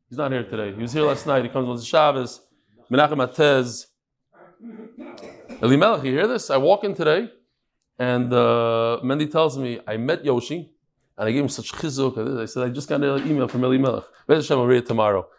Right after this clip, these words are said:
The Koilel, sponsored by Anonymous from Lakewood, L'Refuas,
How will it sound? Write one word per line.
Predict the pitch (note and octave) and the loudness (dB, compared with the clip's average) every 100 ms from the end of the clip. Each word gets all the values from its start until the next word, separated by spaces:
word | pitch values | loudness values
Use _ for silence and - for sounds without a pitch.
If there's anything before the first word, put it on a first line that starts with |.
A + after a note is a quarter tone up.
| _ - - - - A#2+ | _ -18 -16 -18 -8 2
The | C#3+ B3 A#3+ | 4 4 0
Koilel, | - A#3+ G#3 D#3 | 2 4 4 0
sponsored | - - F3+ F#3+ G3 | -4 0 0 0 0
by | F3+ | 2
Anonymous | F#3 F3+ F3+ - | 4 2 0 -4
from | F3+ | -4
Lakewood, | F3+ F3+ F3 F3+ D#3+ C3 | -4 -2 0 0 0 -2
L'Refuas, | C3 D#3 F#3 E3+ E3 | -2 0 0 0 -2